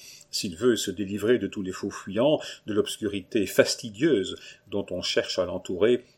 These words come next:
et juger de toute la sincérité, de toute la droiture employée dans cette transaction, qu'il renferme l'historien romancé pour qu'il ne puisse lui échapper dans le cercle étroit des faits,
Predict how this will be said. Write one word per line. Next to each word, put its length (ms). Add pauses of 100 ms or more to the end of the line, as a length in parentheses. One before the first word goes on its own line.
(200)
et 200
juger 600 (600)
de 100
toute 340
la 80
sincérité, 960 (240)
de 100
toute 260
la 100
droiture 600
employée 640
dans 220
cette 320
transaction, 800 (680)
qu'il 160
renferme 680
l'historien 720
romancé 760 (360)
pour 260
qu'il 260
ne 100
puisse 440
lui 180
échapper 680
dans 160
le 100
cercle 420
étroit 460
des 160
faits, 400